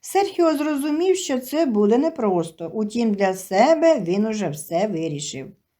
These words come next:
Захотів жити. Батько навіть з того світу прийшов, аби його йолопа застерегти, попередити. Звісно, за все треба платити,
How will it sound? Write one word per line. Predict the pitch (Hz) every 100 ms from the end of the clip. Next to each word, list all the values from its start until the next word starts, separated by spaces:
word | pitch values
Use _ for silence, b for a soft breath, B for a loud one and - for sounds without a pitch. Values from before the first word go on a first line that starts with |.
| _
Захотів | 175 196 196 170 160 277 240
жити. | 175 127 - - _ _ b b b b
Батько | 202 339 349 254
навіть | 233 311 277 240
з | -
того | 320 269 220
світу | - 202 269 403 403
прийшов, | - 330 277 - 269 240
аби | - 226 226 277
його | 240 240 220 277
йолопа | 220 180 208 349 277 208 202
застерегти, | 190 208 226 285 285 330 - 208 160 - _ -
попередити. | 170 320 339 262 170 135 - - _ _ _ _ _ _ _
Звісно, | 175 170 226 392 381 208 175 165
за | 214
все | 262 - 466
треба | - 214 240 226
платити, | 226 226 226 175 151 147 113